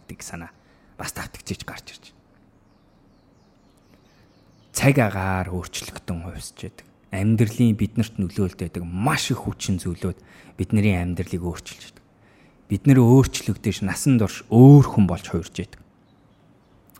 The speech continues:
Энэ одоо энийг ингээ бодохоор надад бол энэ маш их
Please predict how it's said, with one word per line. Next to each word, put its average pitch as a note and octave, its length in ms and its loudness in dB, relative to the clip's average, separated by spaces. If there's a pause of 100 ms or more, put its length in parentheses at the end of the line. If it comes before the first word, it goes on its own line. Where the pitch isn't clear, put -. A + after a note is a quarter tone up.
(360)
Энэ D3+ 240 8
одоо C3+ 240 0
энийг B2+ 320 4
ингээ A2+ 80 0
бодохоор F#2 400 -4
надад G2 320 -2
бол A2 160 2
энэ F2+ 320 -6 (320)
маш B2 480 -2
их - 240 -10